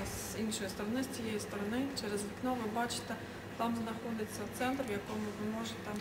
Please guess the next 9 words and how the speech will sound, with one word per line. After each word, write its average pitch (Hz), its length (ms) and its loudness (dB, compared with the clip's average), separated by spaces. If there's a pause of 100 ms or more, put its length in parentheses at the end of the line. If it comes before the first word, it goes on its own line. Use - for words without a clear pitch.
(560)
е, 220 60 2 (600)
<clears throat> 277 40 6
е, 254 120 8 (1700)
взяти 240 400 4 (480)
якесь 220 260 2
обладнання, 208 680 4
яке 220 260 2
вам 214 80 6
потрібно 220 500 4